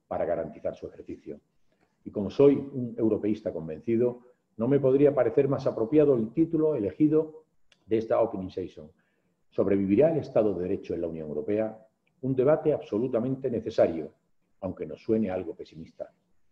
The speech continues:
Parece que nos estamos refiriendo a un contexto distópico, seguramente apocalíptico, como en el de la serie de televisión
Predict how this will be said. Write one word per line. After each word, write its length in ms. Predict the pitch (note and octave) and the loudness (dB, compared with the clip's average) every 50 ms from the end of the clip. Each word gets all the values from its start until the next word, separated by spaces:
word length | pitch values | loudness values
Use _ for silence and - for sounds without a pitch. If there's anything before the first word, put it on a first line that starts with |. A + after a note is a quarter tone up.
| _ _ _ _ _ _ _ | _ _ _ _ _ _ _
Parece 560 | - - F#2+ C3 C3 C3 - E3 D#3+ D3+ D#3 | -4 0 2 2 2 4 4 2 2 2 -2
que 100 | - A#2+ | -4 -4
nos 140 | G2+ F#2 - | -4 -4 -4
estamos 320 | - - D3+ D3+ D3+ D3 D3 | -8 -2 -2 2 2 4 2
refiriendo 440 | C3+ C3+ C3 B2+ D#3+ E3 D#3+ D#3 | 2 0 0 0 0 0 2 4
a 20 | D#3 | 4
un 140 | D#3+ D#3 D#3 | 4 2 0
contexto 540 | - B2+ B2 A#2 - D#3+ D3+ D#3 - C#3 | -2 -4 -4 -2 0 -2 -2 0 -2 -2
distópico, 640 | A#2 A2+ A2 - - B2 - - - - - - - _ _ _ _ _ _ _ _ | -2 -2 -2 0 0 0 0 0 -6 -12 -12 -14 -14 _ _ _ _ _ _ _ _
seguramente 540 | - - F#2 A2 C3 C#3 D3 D3 C3+ - A#2+ | -10 -4 -2 2 4 4 4 4 2 2 0
apocalíptico, 800 | G#2 G#2 F#2 G2+ G2 G#2 G2+ - - - E2+ - - E2+ - _ _ _ _ _ _ _ _ _ _ _ _ - | 0 0 -2 0 0 0 -2 -2 -4 -12 -14 -12 -12 -18 -18 _ _ _ _ _ _ _ _ _ _ _ _ -6
como 200 | - G2 G2+ G2+ | -4 -4 -2 -2
en 60 | F#2+ | -4
el 80 | F#2 | -2
de 80 | F#2 F#2 | -2 0
la 120 | F2+ E2+ | 0 0
serie 280 | F2 - C3 C3 C3 A#2 | 2 2 2 4 4 2
de 40 | G#2+ | 2
televisión 800 | G2 F#2+ F#2 F2+ F2+ - - C3 C3+ C3+ C#3 C#3 C3+ C3+ - | 2 0 -4 -4 -6 -4 2 2 2 2 2 -2 -4 -10 -14